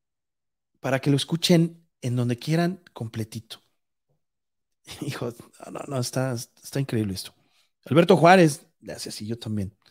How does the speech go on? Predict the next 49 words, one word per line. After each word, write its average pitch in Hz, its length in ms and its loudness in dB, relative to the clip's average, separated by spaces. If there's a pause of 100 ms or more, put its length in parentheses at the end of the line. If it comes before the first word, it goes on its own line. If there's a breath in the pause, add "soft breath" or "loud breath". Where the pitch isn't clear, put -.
(880 soft breath)
"Pau, 156 180 2
Pau, 175 180 10
llegué 165 200 6
tarde, 175 280 6
lo 147 100 6
puedes 175 200 2
volver 156 280 4
a 147 60 4
ver". 143 160 0
Esa 139 180 -4
es - 300 -6
una 147 240 0
de 117 160 -4
las 107 180 -6
ventajas 117 500 -6
muy 123 160 -2
grandes. 110 380 -6 (440)
Si - 160 -4
no 143 80 2
lo 160 120 2
puedes 156 160 2
ver 151 120 4
en 151 100 2
esta 143 180 -4
vida, 147 200 -2
lo 123 140 -4
puedes 139 180 -6
ver 139 100 -4
en 127 120 -4
la 110 100 -6
otra, 113 320 -10
o 104 40 -10
sea 120 180 -8
que 123 100 -6
no 131 100 -2
hay 135 60 -2
bronca. 135 280 -4
No 165 120 2
creo 185 160 2
que 143 300 -2 (1120)
Facebook 156 500 4
y 117 140 -2
YouTube 147 440 2 (440)
desaparezcan 123 680 0
en 127 40 0
los 117 120 -4
próximos 120 440 -4
cien 104 200 -4
años. 92 360 -12